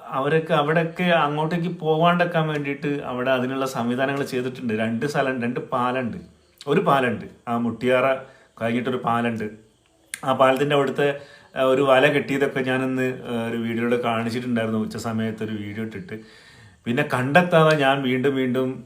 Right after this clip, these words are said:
എന്ത് പറയാനാണ് അതിനെക്കുറിച്ച്? അതുകൊണ്ടാണ് പിന്നീട് ഞാൻ എൻ്റെ ഭാഗത്തുനിന്നൊരു, ഒരു വീഡിയോ ആയിട്ടുള്ള ഒരു കാര്യം പറയാഞ്ഞത്. കണ്ടെത്തി കഴിഞ്ഞാൽ നിങ്ങളോട് പറയാമെന്ന് വിചാരിച്ചിട്ടാണ്. നിലവിൽ ചെന്നൈയിൽ നിന്നടക്കം,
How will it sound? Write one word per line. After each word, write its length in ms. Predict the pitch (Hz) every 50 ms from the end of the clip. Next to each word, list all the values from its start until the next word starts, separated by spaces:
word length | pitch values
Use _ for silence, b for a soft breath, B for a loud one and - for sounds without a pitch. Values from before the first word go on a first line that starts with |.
| -
എന്ത് 240 | 139 120 120 120 131 143 139
പറയാനാണ് 480 | 127 120 120 120 120 123 127 127 127 123
അതിനെക്കുറിച്ച്? 500 | 117 120 113 - 123 110 - - - 107 107 - - _ -
അതുകൊണ്ടാണ് 460 | 101 104 107 113 120 131 127 120 123 127 120 120
പിന്നീട് 340 | 110 110 113 120 127 131 135 127
ഞാൻ 80 | 123 120 123 117
എൻ്റെ 140 | 110 123 120 120
ഭാഗത്തുനിന്നൊരു, 560 | 113 113 120 117 117 - 127 123 120 117 123 127 - B B B B B B B B B B -
ഒരു 180 | 117 113 123
വീഡിയോ 400 | 117 117 127 143 151 160 175 185 165
ആയിട്ടുള്ള 400 | 156 147 143 - 143 131 127 131 127 127 123 - 117 123
ഒരു 120 | 113 117 117 117 117 - -
കാര്യം 280 | 113 113 113 113 117 110 110
പറയാഞ്ഞത്. 560 | 107 104 110 117 127 135 131 120 110 95 101 - - - -
കണ്ടെത്തി 360 | 98 101 110 123 120 120 139 123 - -
കഴിഞ്ഞാൽ 400 | 131 127 123 131 143 160 175 180 175 170 165
നിങ്ങളോട് 420 | 156 147 143 139 135 135 135 131 131 127 - 117
പറയാമെന്ന് 380 | 113 110 113 120 127 131 127 117
വിചാരിച്ചിട്ടാണ്. 640 | 110 107 107 110 107 107 113 110 - 107 101 98 104 110 - -
നിലവിൽ 320 | 117 120 135 156 196 233 254 285 269 - B B B B B B B B B B B B _ _ -
ചെന്നൈയിൽ 500 | - 165 160 160 156 160 170 190 214 220
നിന്നടക്കം, 480 | 214 208 185 156 151 - - 175 165